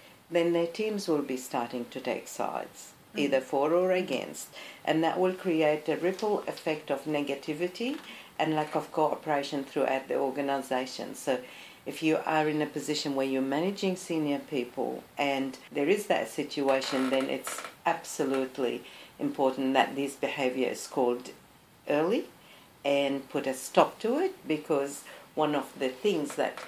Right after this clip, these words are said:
Speaker 1: senior managers should be rewarded on, well, all managers, all leaders, but particularly seniors, is how they achieve their results. It's their behaviour. Are they behaving in a way that is consistent with the organisation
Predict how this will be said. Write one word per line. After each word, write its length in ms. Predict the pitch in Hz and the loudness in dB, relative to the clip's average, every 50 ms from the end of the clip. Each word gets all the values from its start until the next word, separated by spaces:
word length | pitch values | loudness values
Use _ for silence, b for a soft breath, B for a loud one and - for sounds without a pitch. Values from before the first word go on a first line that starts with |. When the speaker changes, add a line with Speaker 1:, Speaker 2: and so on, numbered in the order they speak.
| B B B B | B B B B
Speaker 1:
senior 420 | - - - 156 143 147 143 131 | -8 -4 -2 0 2 2 2 2
managers 840 | 131 135 135 135 135 135 135 131 - - 135 131 135 131 - - - | 2 2 2 2 0 0 -2 -4 -2 -2 -2 -2 -2 -4 -8 -8 -8
should 300 | - - 165 151 147 143 | -2 0 0 0 0 0
be 180 | - 139 131 131 | 0 0 2 2
rewarded 640 | 131 131 120 120 123 127 127 131 127 135 127 127 123 | 2 2 0 2 2 2 2 2 2 2 0 2 0
on, 420 | - 92 123 120 123 127 175 185 | 0 0 0 0 0 -2 -4 -2
well, 180 | 143 113 113 - | -2 -2 -4 -2
all 180 | - 117 117 120 | -2 -2 -2 -2
managers, 560 | 123 120 120 131 143 147 - 156 151 151 147 | -4 -6 -8 -8 -10 -6 -4 -2 -2 -2 0
all 200 | - 127 127 127 | 0 0 2 2
leaders, 480 | 127 127 131 139 139 156 160 160 160 B B B B B B B - - | 0 0 -2 -2 0 0 0 0 -2 B B B B B B B -4 0
but 340 | 151 147 135 - - - - | 2 2 2 0 -4 -12 -16
particularly 540 | - - - 214 214 - 143 131 - - | -4 -2 0 0 0 0 -2 -2 -2 -2
seniors, 600 | - - - 147 139 131 139 135 127 127 127 - - | -4 -4 -2 -2 0 2 2 2 2 0 0 -4 -4
is 220 | - 147 131 - - B B B B B B - | -4 -4 -4 -4 -8 B B B B B B -12
how 320 | - - 170 160 156 151 139 | 0 2 4 4 6 4 2
they 240 | 127 139 123 117 | 2 2 2 2
achieve 420 | - 127 - - - 135 127 127 - | 0 -2 -4 -2 0 0 0 2 2
their 180 | 127 120 117 | 2 2 2
results. 580 | 113 123 123 - 120 107 76 - - - - - B B B B B | 2 0 -2 0 -2 -2 -2 -4 -6 -10 -16 -18 B B B B B
It's 180 | - - - - | -10 -10 0 2
their 180 | 151 147 147 | 4 4 4
behaviour. 680 | 139 - 143 - - - 143 127 127 127 131 117 - - - - | 4 2 -2 -2 0 0 2 2 2 2 2 2 0 0 0 2
Are 160 | 151 156 165 | 2 2 4
they 160 | 175 180 165 | 4 2 2
behaving 640 | 151 156 151 - 151 139 139 131 139 135 135 131 127 | 2 0 0 0 0 0 0 0 0 0 0 -2 -2
in 220 | - 135 135 131 | -2 0 2 2
a 80 | 131 127 | 2 2
way 460 | 123 127 131 135 131 127 131 131 131 B B B B B B - | 2 2 2 4 4 2 0 -2 -4 B B B B B B -2
that 220 | - 131 127 - | 0 0 0 0
is 160 | 135 - - | -2 -2 -2
consistent 800 | - - 131 120 117 - - 151 151 - - - 139 127 131 - | -4 -4 -4 -4 -4 -6 -6 -6 -6 -6 -6 -4 -4 -4 -2 -2
with 100 | 139 127 | -2 -2
the 120 | 131 - - | 0 0 2
organisation 1120 | 127 127 123 127 131 123 123 123 123 120 117 - 120 123 127 127 - - 127 127 123 B | 2 2 2 0 -2 -2 -2 -2 -2 -2 -2 -2 -2 0 -2 -2 -2 -2 -2 -2 -4 B